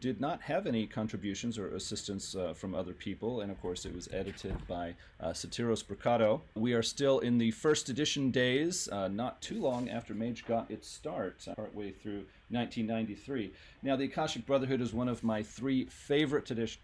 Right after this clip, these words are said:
traditions. I've talked to so many Mage fans who have a favorite tradition or a favorite convention. And when people ask me, it's like, well,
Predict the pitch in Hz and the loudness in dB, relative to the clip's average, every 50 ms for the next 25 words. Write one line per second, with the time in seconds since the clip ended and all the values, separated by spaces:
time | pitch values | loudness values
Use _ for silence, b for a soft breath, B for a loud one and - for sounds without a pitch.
0 | - - - - - - 110 135 - - - 107 90 92 101 117 120 - - - | -20 -20 -20 -10 -8 -6 -4 -4 -4 -4 -4 -6 -4 -4 -6 -6 -8 -8 -8 -8
1 | 98 95 - - 110 101 - - 101 90 85 - - 131 127 127 117 107 110 117 | -8 -8 -6 -6 -6 -6 -6 -6 -8 -8 -6 -4 -2 0 2 2 2 2 2 2
2 | 120 117 - - 110 101 92 - - 95 92 107 95 95 82 82 - - 101 95 | 0 0 -2 -4 -4 -4 -6 -8 -8 -10 -6 -4 -4 -4 -6 -6 -8 -8 -6 -6
3 | 92 85 - - - - 90 95 95 - - 92 90 87 78 76 78 - 90 90 | -6 -8 -10 -12 -12 -10 -8 -8 -8 -8 -8 -8 -8 -8 -8 -10 -8 -8 -8 -8
4 | - - - - 80 76 85 92 95 92 - - 92 87 87 85 82 80 - - | -8 -10 -10 -10 -8 -6 -6 -6 -6 -6 -8 -8 -8 -6 -6 -6 -8 -8 -10 -10
5 | - - 87 87 87 90 - - - 85 90 90 80 - - 76 71 - - 101 | -8 -6 -4 -4 -4 -6 -6 -8 -8 -6 -6 -6 -6 -8 -8 -10 -10 -10 -6 -2
6 | 113 110 104 95 | 0 0 0 0